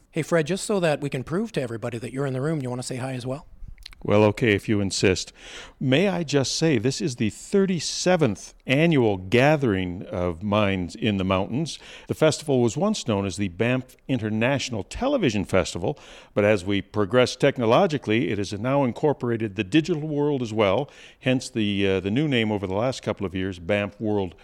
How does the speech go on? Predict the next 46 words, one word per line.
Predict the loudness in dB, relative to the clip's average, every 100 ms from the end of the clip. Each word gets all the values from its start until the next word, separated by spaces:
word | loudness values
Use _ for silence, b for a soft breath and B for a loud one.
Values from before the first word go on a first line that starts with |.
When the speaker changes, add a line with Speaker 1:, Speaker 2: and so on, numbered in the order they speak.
| b
Speaker 2:
Media | -6 -4 -2 -4 -6 -10 b _
Festival. | -4 -2 -4 -16 -18 -12
Speaker 1:
And | -6
John | -2 -2 -2
is | -4
an | -4
expert | -4 -6 -6 -6
at | -8 -8
all | 0 0 0
of | -4
this. | -6 -6 -8 B B
And | -6 -6 -8 -6
the |
reason | -4 -2 -2 0 -2 -4
why | -4 -4 -4
we | -4 -6
asked | -6 -8
him | -10
to | -10
join | -8 -8 -8
us | -8 -10
is | -10
because | -12 -10 -8
he's | -8 -10
quite | -6 -6
an | -6 -8
expert | -6 -6 -6 -6 -8
at | -10 -6
pitching. | -6 -6 -10 -12 B B B
So, | -4
John, | -2 -2 -4 -6
why | -4 -4
don't | -4
you | -6
just | -6 -8
freewheel | -4 -2 -2 -2 -2 -2
here | -6
a | -6
little | -6
bit? | -8 -8
Tell | -4 -4
us | -2
some | -4 -4
of | -6
your |
thoughts. | -10 -12 -12 -12 -14